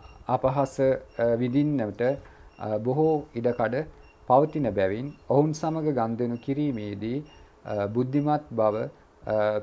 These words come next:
පෙරට තබාගත යුතුය. කෙසේ වෙතත් ඔබගේ මෝඩකම් නිසා, අ, ඔබගේ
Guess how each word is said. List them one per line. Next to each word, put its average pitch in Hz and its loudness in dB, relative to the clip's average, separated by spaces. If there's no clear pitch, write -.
පෙරට 135 0
තබාගත 110 0
යුතුය. 123 -2
කෙසේ 160 2
වෙතත් 160 0
ඔබගේ 131 4
මෝඩකම් 143 2
නිසා, 160 -4
අ, 117 -2
ඔබගේ 139 4